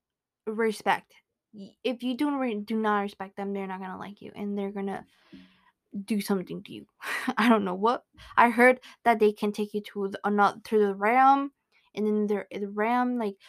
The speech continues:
the time is different and everything's different, and I don't know what the heck they, they do to you. But I've heard of people talking about them being taken away by the realm and then them never being seen again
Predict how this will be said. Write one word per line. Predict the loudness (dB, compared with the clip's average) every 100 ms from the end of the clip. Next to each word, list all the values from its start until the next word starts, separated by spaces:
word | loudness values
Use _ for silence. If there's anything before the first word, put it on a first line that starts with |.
| -20 -20 _
the | -8 -6
time | -10 4 6 6
is | 2 0
different | -4 -4 -2 0 0
and | 0 0
everything's | -2 -2 -4 -4
different, | -4 -6 -4 -2
and | 2
I |
don't | 2 2
know | 0
what | -2 -4 -2 -2 -4
the |
heck | -6 -6 -8
they, | -16 _ _ _
they | -2
do | -2 -4
to | -6 -8
you. | -8 -8 -14 -20 _ 4
But | 6
I've | 6
heard | 6 4 4 2 _ _
of | 2 2
people | 0 0 -2
talking | 0 0 0 -2 -2 -8 -20 -20 -8
about | 4 6 6 4 _ _ _ _ -20 -20 _ _
them | 6 6
being | 2 -2
taken | -2 -2 0
away | 2 2 -2 -6 _ 0
by | 0
the | 0
realm | -4 -6 -8 -12 -2
and | 2
then | 4 2 2
them | 4 6 6 4
never | 2 0 -4
being | -4 -6 -6
seen | -10 -12
again | -12 -12